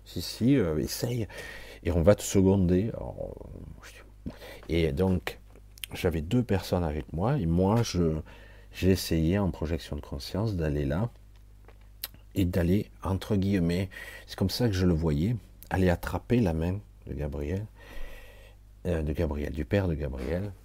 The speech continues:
Je dis ça parce qu'il s'appelle Gabriel aussi, mais bon, ce sont des surnoms en fait, hein. C'est pas leur vrai nom. Et, euh, pour l'attraper sa main et pouvoir le ramener. Et c-,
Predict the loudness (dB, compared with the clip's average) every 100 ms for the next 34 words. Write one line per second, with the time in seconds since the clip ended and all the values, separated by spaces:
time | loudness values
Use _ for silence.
0 | -20 -20 -20 -20 -20 -10 -6 -6 -6 -6
1 | -6 -2 0 0 0 -2 -4 -6 -10 -10
2 | -8 -8 -8 -12 -12 -12 -12 -12 -12 -12
3 | -8 -2 0 0 0 2 2 0 -6 -8
4 | -10 -12 -8 -4 2 4 4 0 -4 -6
5 | -10 -12 -16 -20 -20 -18 -20 -20 -20 -2
6 | 4 6 6 6 4 2 0 -4 -8 -12
7 | -20 -20 -20 -14 -6 -4 2 2 4 0
8 | 2 2 2 0 2 4 2 -2 -2 2
9 | 4 2 4 2 4 2 -2 -14 -20 -20
10 | -8 -2 -2 -2